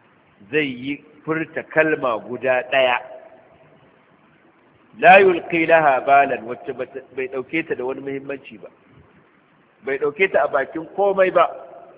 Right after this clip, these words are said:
zai sake ta daga bakinsa. Yahwi biha fin nari, amma ya gangara a dalilinta cikin wuta,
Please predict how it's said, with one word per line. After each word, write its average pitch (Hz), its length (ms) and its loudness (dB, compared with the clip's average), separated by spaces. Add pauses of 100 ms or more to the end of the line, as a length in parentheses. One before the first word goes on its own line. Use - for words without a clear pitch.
(360)
zai 160 340 0
sake 160 400 -4
ta 156 80 -2
daga 120 220 -4
bakinsa. 113 560 -8 (1120)
Yahwi 135 560 0
biha 139 440 0
fin 120 240 -8
nari, 135 440 0 (640)
amma 131 400 -2
ya 135 120 -2
gangara 139 760 2 (240)
a 127 120 -2
dalilinta 131 680 -6
cikin 139 360 -12
wuta, 139 300 -2